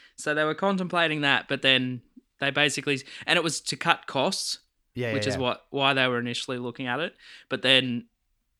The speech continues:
Speaker 1: they basically said, "Nah, we need to have a hard drive in there," and that's why they made the camera optional instead of
Speaker 2: Oh,
Speaker 1: the hard
Speaker 2: okay.
Speaker 1: drive. Whereas,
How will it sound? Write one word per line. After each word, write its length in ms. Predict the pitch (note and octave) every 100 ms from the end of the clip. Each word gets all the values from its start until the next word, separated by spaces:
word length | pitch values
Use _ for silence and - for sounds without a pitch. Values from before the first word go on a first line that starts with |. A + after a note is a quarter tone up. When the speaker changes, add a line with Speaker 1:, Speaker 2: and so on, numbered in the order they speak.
| _
Speaker 1:
they 220 | C#3+ C3+
basically 400 | C3+ C#3 C3+ C3+
said, 240 | B2 B2+ A#2+
"Nah, 220 | A2+ A2+
we 100 | A#2
need 220 | C3 C#3+ B2
to 120 | A#2+
have 180 | A#2+ A2+
a 20 |
hard 200 | A#2 A#2+
drive 260 | B2 A#2+
in 100 | B2+
there," 220 | B2 A#2 -
and 140 | C#3
that's 220 | C3+ B2 C#3
why 100 | B2+
they 120 | A#2+
made 300 | A#2+ A#2+ A#2+ _ _ -
the 80 | C3
camera 380 | - B2+ B2+ A#2
optional 500 | C3 - - B2+ A2+
instead 480 | A#2 - B2 A2+ B2 _ _ _ _ _ _ -
of 120 | A#2
Speaker 2:
Oh, 80 | A#2
Speaker 1:
the 40 | A2+
hard 120 | A2
Speaker 2:
okay. 100 | G#2
Speaker 1:
drive. 340 | F#2+ F#2+ - _ _ _ _
Whereas, 520 | C#3+ C#3 B2+ - -